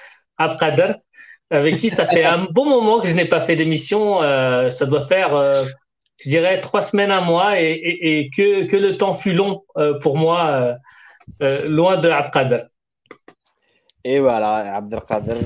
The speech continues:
Speaker 2: euh, qui est là. Euh, il faut savoir que c'est une petite star, hein, sur les réseaux sociaux, sur Twitter. Euh, on m'envoie des messages, « Regarde ce qu'il fait Abdelkader, euh, euh, faut le tenir le gamin, et cetera. » Et je dis, « Bon,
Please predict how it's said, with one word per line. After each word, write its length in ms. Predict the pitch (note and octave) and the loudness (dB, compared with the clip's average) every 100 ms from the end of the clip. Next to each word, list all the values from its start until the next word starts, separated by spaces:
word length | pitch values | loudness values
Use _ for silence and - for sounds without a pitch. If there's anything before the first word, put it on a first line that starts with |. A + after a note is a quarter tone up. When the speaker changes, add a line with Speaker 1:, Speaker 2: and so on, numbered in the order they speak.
| A2+ - | -10 -12
Speaker 2:
euh, 160 | G#2 G2+ | -10 -10
qui 240 | - B2 | -10 -4
est 100 | A2+ | -2
là. 400 | A2 A#2 B2 B2 - _ _ _ - | 0 0 0 -2 -8 _ _ _ -8
Euh, 520 | G2 G2+ G2+ G2 F#2+ - | -6 -4 -6 -4 -6 -6
il 120 | A2 | -10
faut 160 | - D#3+ | -4 0
savoir 500 | D#3+ D#3 D3 F3+ - | 4 4 6 4 2
que 100 | D3+ | -8
c'est 140 | - | -2
une 100 | D3 | -2
petite 200 | C#3 C#3 | -2 -8
star, 360 | - - D3 B2 | -4 4 6 4
hein, 140 | A#2+ | 0
sur 200 | A#2 A#2+ A2+ | -4 -2 -2
les 80 | |
réseaux 320 | A2 A2+ A2+ A2 | 0 -2 -6 -10
sociaux, 300 | A#2+ - C#3+ | -12 -8 -8
sur 220 | C#3 A2+ | -8 -14
Twitter. 500 | - A#2 B2+ B2+ C#3 B2+ _ _ _ - - | -14 -8 0 0 0 -4 _ _ _ -20 -12
Euh, 60 | G2+ | -6
on 200 | G#2 A2+ | -4 -2
m'envoie 320 | B2 C3 C3+ | -2 4 4
des 160 | B2+ C3 | 4 2
messages, « 600 | C3 B2+ D#3 D#3+ D#3 C3 | 0 2 4 6 4 2
Regarde 280 | C#3 D#3+ D#3 | 0 2 0
ce 80 | - | -2
qu'il 120 | D3 | -2
fait 120 | D#3+ | 2
Abdelkader, 960 | C3+ B2+ B2 B2 C#3+ D3+ E3+ E3+ E3+ D#3+ | 2 2 -4 0 2 4 6 8 8 6
euh, 380 | C#3+ C3 B2+ B2 - _ _ _ A#2+ | 6 4 4 0 -6 _ _ _ -2
euh, 340 | B2 B2 B2 | 0 0 -2
faut 140 | - | -4
le 60 | D#3 | -6
tenir 360 | D3+ D3+ E3+ D3+ | -4 -4 -2 -2
le 100 | C#3 | 0
gamin, 400 | C#3+ D3+ E3+ D#3+ | 0 0 0 -2
et 80 | |
cetera. » 760 | C#3+ C#3+ C3 C3 C#3+ F#3+ G#3 - _ _ - | -4 -6 -2 2 6 6 4 -2 _ _ -8
Et 100 | D3+ | -4
je 40 | E3 | -2
dis, « 120 | F#3 | 0
Bon, 340 | G3 F#3+ F3 | 4 4 2